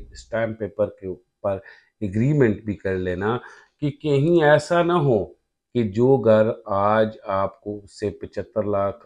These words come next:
अस्सी लाख, करोड़ या डेढ़ करोड़ रुपए का कहीं बुक किया जा रहा है, वो उसमें कल एस्केलेशन चार्जेस हों। और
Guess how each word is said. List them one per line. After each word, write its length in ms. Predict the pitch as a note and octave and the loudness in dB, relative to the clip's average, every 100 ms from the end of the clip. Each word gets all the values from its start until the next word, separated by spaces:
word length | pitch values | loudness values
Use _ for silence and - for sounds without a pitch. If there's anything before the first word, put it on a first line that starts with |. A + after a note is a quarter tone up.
| - | -20
अस्सी 260 | - A#2+ | -14 -8
लाख, 320 | G#2+ G2+ F#2+ _ | -2 -2 -2 _
करोड़ 300 | A2 A2+ A#2 | -2 0 2
या 140 | A2 G#2 | 0 0
डेढ़ 260 | A2 B2+ | 0 0
करोड़ 300 | A#2 G#2+ G#2 | -2 -4 -4
रुपए 260 | F#2+ F2+ G2 | -4 -8 -8
का 160 | - G2+ | -8 -12
कहीं 360 | G2+ G2 G#2+ | -12 -10 -8
बुक 160 | G#2+ B2+ _ | -6 -8 _
किया 160 | G#2 F#2+ | -6 -6
जा 240 | F#2+ F#2 | -4 -4
रहा 320 | F2+ F2+ F#2 | -2 -2 0
है, 320 | G2 A2 B2+ - - - _ _ | 2 4 2 0 -8 -20 _ _
वो 320 | A2 B2+ D3 | -4 0 0
उसमें 340 | D3+ - C#3 C#3 | -2 -4 0 0
कल 280 | C#3 C3+ C#3+ - | 2 0 0 -4
एस्केलेशन 800 | C3+ - - D3 D3+ - E3 D3 | -6 -6 -6 -4 -4 -4 -4 -4
चार्जेस 580 | - A#2 G#2+ F2+ G#2+ F#2+ | 0 0 0 0 -4 -4
हों। 160 | F#2 F2+ _ _ _ - | -6 -8 _ _ _ 2
और 320 | D3 D3+ E3 | 6 8 6